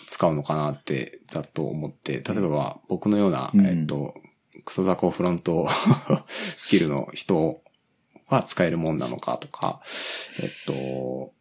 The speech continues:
Speaker 1: なんつうんですかね、ゴリッゴリのフロントエンジニアは、えっと、
Speaker 2: はい。
Speaker 1: 実はこんなものは使わないとか、なんか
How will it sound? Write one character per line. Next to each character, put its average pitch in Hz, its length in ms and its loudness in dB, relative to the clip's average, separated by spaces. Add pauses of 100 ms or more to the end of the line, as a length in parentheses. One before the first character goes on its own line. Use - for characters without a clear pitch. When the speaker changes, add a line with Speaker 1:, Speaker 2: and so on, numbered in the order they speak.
(720)
Speaker 1:
な 107 140 -6
ん - 20 -8
つ - 60 -18
う - 20 -16
ん - 20 -14
で - 60 -12
す - 40 -14
か - 80 -8
ね、 - 180 -10 (100)
ゴ 107 120 2
リ 139 100 4
ッ 139 100 -2
ゴ 139 120 6
リ 139 60 6
の 135 80 4
フ 131 120 0
ロ 120 80 4
ン 117 60 2
ト 117 80 4
エ 117 80 6
ン 120 60 4
ジ 110 120 4
ニ 78 100 2
ア 58 200 -10 (260)
は、 - 420 0
え 76 80 -4
っ 69 40 -6
と、 - 140 -6
Speaker 2:
は 85 60 2
い。 - 80 -4
Speaker 1:
実 - 240 0
は 73 60 0
こ 87 120 -2
ん 82 80 0
な 82 100 2
も 87 100 2
の 82 80 2
は 71 60 -2
使 - 200 -4
わ 71 100 -4
な 69 100 -4
い - 100 -12
と - 100 -14
か、 - 300 -6
な - 80 -8
ん - 20 -10
か - 180 -8